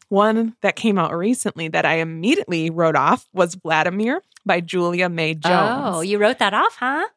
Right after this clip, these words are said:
Speaker 1: I wrote that off. I don't need a, yeah, in my head, I'm like, "I don't need a bodice ripper. I don't care." This guy, so it's a picture of the shirtless guy with no face on it. I'm like, "Yeah, no,
Speaker 2: <laughs>
Speaker 1: that's not for me. Not for me at all." Until I read some reviews and found out that it's about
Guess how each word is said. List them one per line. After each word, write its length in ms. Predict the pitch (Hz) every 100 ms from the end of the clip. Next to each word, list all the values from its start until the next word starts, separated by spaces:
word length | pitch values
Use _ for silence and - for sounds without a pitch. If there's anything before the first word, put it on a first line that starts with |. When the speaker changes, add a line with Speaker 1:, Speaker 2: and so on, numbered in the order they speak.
| _
Speaker 1:
I 120 | 208 208
wrote 260 | 196 202
that 100 | 226
off. 140 | 196 -
I 80 | 262
don't 160 | 403 302
need 160 | 240 214
a, 80 | 151 _
yeah, 200 | 208 185 -
in 120 | 196
my 120 | 208
head, 120 | 220
I'm 80 | 208
like, 160 | 170 -
"I 80 | 190
don't 100 | 226
need 120 | 220
a 20 |
bodice 380 | 175 165 165 -
ripper. 220 | 151 -
I 80 | -
don't 140 | 196 202
care." 180 | - 156
This 140 | 185
guy, 240 | 240 208
so 160 | - 214
it's 100 | 214
a 40 |
picture 420 | 196 233 - 254 233
of 100 | 196
the 80 |
shirtless 480 | 196 - 202 202 202
guy 360 | - 175 175 254
with 180 | 262 -
no 160 | 185
face 340 | 175 175 170 -
on 140 | -
it. 100 | 127
I'm 60 | -
like, 220 | 175 165
"Yeah, 140 | 180 180
no, 200 | 160 165
Speaker 2:
<laughs> 40 |
Speaker 1:
that's 260 | 208 185 -
not 180 | 170
for 120 | - 170
me. 340 | 165 254 302 285
Not 220 | 190 -
for 100 | 196
me 160 | 196 190
at 60 |
all." 260 | 185 180 190 _ _ _ -
Until 220 | 196 277
I 120 | 269
read 280 | 226 185 170
some 420 | - 170 165 165 - -
reviews 540 | 220 214 285 214 -
and 160 | 180 180
found 200 | 190 180
out 160 | 180 -
that 100 | 190
it's 160 | 175
about 340 | 185 170 180